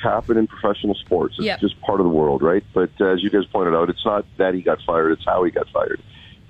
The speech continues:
Speaker 1: And talking to Jim Rutherford and the rest of the front office about it yesterday, I don't think they've got a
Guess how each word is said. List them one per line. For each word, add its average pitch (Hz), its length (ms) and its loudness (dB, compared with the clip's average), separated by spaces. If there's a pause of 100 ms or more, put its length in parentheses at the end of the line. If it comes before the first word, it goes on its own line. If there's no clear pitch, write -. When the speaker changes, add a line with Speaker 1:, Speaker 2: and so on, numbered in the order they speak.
Speaker 1:
And 90 520 0
talking 110 260 0
to 95 420 2
Jim 110 160 0
Rutherford 104 680 0
and 92 360 2 (460)
the 110 60 2
rest 110 200 0
of 101 40 -6
the 98 80 0
front 104 180 -2
office 104 220 -4
about 104 180 0
it 101 60 0
yesterday, 123 380 2
I 143 120 0
don't 226 240 0
think 170 160 -2
they've 139 160 2
got 131 160 0
a 113 80 0